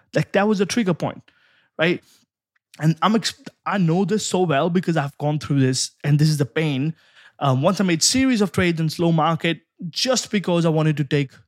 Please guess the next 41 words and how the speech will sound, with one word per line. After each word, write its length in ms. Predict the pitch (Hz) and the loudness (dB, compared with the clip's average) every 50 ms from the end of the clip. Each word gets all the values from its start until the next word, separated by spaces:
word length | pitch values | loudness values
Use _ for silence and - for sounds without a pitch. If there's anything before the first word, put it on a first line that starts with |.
| _ _ _ _ _ | _ _ _ _ _
trades, 720 | - - - 165 143 127 131 156 190 220 202 190 - - - _ _ _ _ _ - | -20 -8 -4 0 0 2 2 2 2 2 2 0 -4 -6 -10 _ _ _ _ _ -2
not 80 | 180 175 | 0 0
because 260 | 214 170 190 175 151 | 0 2 0 2 2
they 60 | 160 | 2
were 100 | 147 143 | 2 2
good 160 | 131 143 131 | 2 0 0
decisions, 560 | 127 135 127 - 233 202 151 139 147 160 - - - _ _ _ _ _ _ _ - | 0 -2 0 0 0 2 2 2 2 0 -2 -4 -10 _ _ _ _ _ _ _ -2
but 220 | 175 - - - _ | -2 -2 -2 -6 _
that 160 | 165 170 165 | -2 0 0
was 120 | 170 165 - | 2 0 0
simply 420 | - - 208 208 196 - 214 208 | 0 0 0 0 0 2 0 0
because 520 | 190 170 170 156 - 165 151 151 147 147 - | 2 2 0 0 0 0 0 0 0 -4 -6
at 200 | - 165 151 147 | -8 -6 -2 -2
the 60 | 151 | 0
moment 400 | 147 147 151 156 156 151 - - - - | 2 2 2 2 2 0 -2 -6 -12 -10
there 160 | 160 156 147 | -4 -2 -2
was 120 | 143 135 | 0 0
nothing 280 | 147 160 156 - 170 160 | 0 0 0 0 0 0
going 220 | 147 151 147 147 | 2 2 2 2
on, 220 | 143 143 143 143 - - _ | 2 0 0 -2 -4 -8 _
and 180 | 139 139 139 135 | -6 -4 -4 -4
I 60 | 127 | -4
took 260 | - - 170 - - | -2 -4 -4 -2 0
one 200 | 156 151 156 156 | 0 0 0 0
trade. 340 | - 160 156 147 143 143 135 | 0 0 0 0 0 0 -2
Now 260 | 139 135 143 135 135 | -4 -4 -2 -2 -4
to 200 | 139 - - 151 | -4 -4 -4 -4
recover 400 | 131 135 135 - 170 170 165 165 | -2 -2 -2 0 0 0 0 0
from 220 | 156 - 165 156 151 | 0 0 0 2 2
that 160 | 151 143 - | 0 0 -2
trade, 240 | - 151 139 131 - | -4 -6 -6 -4 -4
took 120 | 135 - | -6 -2
another 260 | 131 147 180 180 175 160 | 0 0 2 2 0 0
trade, 280 | - 170 156 151 143 | 0 -2 -2 -2 -2
to 80 | 156 139 | -4 -4
recover 400 | 135 139 143 - 156 147 143 139 | -2 -2 0 0 0 0 -2 -2
from 200 | - 143 143 143 | -4 -6 -4 -2
that, 160 | 143 135 131 | -2 -2 -4
took 120 | 147 135 | -6 -8
another 280 | - 139 151 160 160 151 | -4 -4 -2 0 0 0
trade, 340 | - 165 156 147 151 143 | 0 0 -2 -2 -2 -4